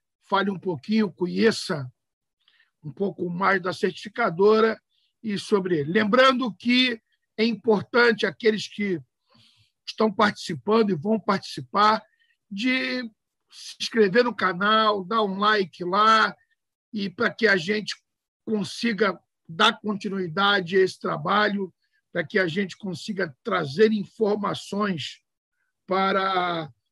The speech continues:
o nosso público do mergulho. Muito boa noite, sejam bem-vindos ao canal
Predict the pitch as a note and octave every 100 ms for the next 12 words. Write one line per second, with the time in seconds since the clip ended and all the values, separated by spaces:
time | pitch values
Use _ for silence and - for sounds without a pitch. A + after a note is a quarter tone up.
0 | - F3 G3+ - - D3+ - A3 A3 G3+
1 | - G3+ G3 D#3+ _ _ E3+ G#3+ G3+ D#3
2 | D#3+ D3 C3 A#2+ _ _ _ G3 A3 A3
3 | A3 G3+ A3+ A3+ - A#3+ A3+ A3 G#3 A3
4 | G3 D#3 E3 A#3+ A3+ F#3 G#3+ G#3 G3 F#3
5 | G3 A3 G#3+